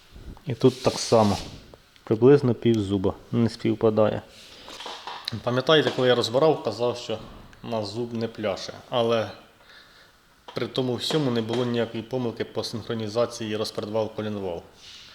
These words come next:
А це значить, що воно стояло все вірно. По цепах у мене все чітко. Маленькі цепи я не чіпав на розпредвалах,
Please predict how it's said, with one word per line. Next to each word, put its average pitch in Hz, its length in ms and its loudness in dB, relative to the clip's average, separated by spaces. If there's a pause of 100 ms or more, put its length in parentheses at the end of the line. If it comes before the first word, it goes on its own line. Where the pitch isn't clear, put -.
(380)
А 110 60 -6
це 117 160 -4
значить, 131 300 -2
що - 160 -6
воно 113 200 -4
стояло 107 420 -4
все 120 260 -4
вірно. 85 360 -8 (1600)
По 135 100 6
цепах 131 520 2 (180)
у - 20 -10
мене 120 240 0
все 107 240 -4
чітко. - 520 -4 (960)
Маленькі 131 380 4
цепи 127 400 0
я 117 140 2
не 120 140 0
чіпав 107 460 -2
на 113 80 0
розпредвалах, 139 760 -2